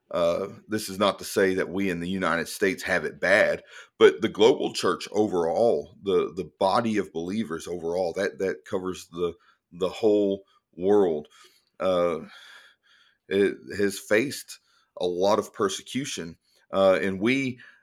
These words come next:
the church in America, have had it the best for probably the past couple hundred of, uh, years. But the church overall is being persecuted abroad.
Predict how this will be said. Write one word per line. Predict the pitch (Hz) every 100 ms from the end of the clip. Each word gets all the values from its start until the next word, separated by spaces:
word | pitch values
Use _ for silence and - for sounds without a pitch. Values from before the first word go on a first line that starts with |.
| _ -
the | 92 98
church | - 127 123 -
in | 104
America, | 90 107 147 120 - 85 120 -
have | 104 98
had | 104 110
it | 101 - _ _ -
the | 107
best | 82 107 170 - -
for | - 101
probably | 117 127 147 98 98
the | 92
past | - 107 107 - -
couple | - 101 98
hundred | 104 110 101 78
of, | 73 80 101
uh, | 95 90
years. | 98 160 - - - _ _ _ _ _ _ - -
But | 113 -
the |
church | - - 196 - - -
overall | 123 107 107 107 98
is | 92
being | - 98 82
persecuted | - 110 - - 98 80 -
abroad. | - 73 - -